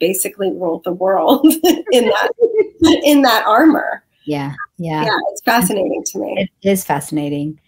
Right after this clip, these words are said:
Speaker 2: It, it is. It's, it is, it is tremendous. And, and so much ahead of her time in some ways, right? We've
Speaker 1: So
Speaker 2: talked
Speaker 1: much.
Speaker 2: before in
Speaker 1: Yeah.
Speaker 2: terms of, like, what a feminist icon, whether she adopts that word or not,
Speaker 1: Right.
Speaker 2: or I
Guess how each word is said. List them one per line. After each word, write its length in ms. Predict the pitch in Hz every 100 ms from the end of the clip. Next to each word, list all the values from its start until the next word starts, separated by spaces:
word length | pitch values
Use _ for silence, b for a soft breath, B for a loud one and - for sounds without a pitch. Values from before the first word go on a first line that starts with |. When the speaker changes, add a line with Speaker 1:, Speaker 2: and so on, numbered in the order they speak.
| b b
Speaker 2:
It, 160 | - 196
it 120 | 202
is. 200 | 208 180
It's, 180 | 165 151
it 160 | - 170
is, 280 | 160 151 -
it 100 | 156
is 100 | 156
tremendous. 520 | - 170 160 151 139 -
And, 220 | 220 -
and 300 | 220 226 226
so 140 | 233
much 160 | 269 254
ahead 200 | 208 214
of 80 | 196
her 80 | 185
time 380 | - 202 196
in 60 | 170
some 200 | 156 147
ways, 300 | 139 - 156
right? 140 | 156
We've 140 | 156 185
Speaker 1:
So 80 | 262
Speaker 2:
talked 160 | 254
Speaker 1:
much. 200 | 220 208
Speaker 2:
before 500 | - 226 214 165 151 - B B
in 160 | - 311
Speaker 1:
Yeah. 80 |
Speaker 2:
terms 340 | 349 320 - 190
of, 60 | _
like, 180 | 170 151
what 200 | 165 175
a 60 | 170
feminist 640 | 165 175 170 165 160 156
icon, 320 | 139 151 170
whether 200 | 175 170
she 260 | 165 165 151
adopts 360 | - 165 147 -
that 140 | 160
word 160 | 143 151
or 40 |
not, 180 | 262 220
Speaker 1:
Right. 80 | 185
Speaker 2:
or 100 | -
I 20 | -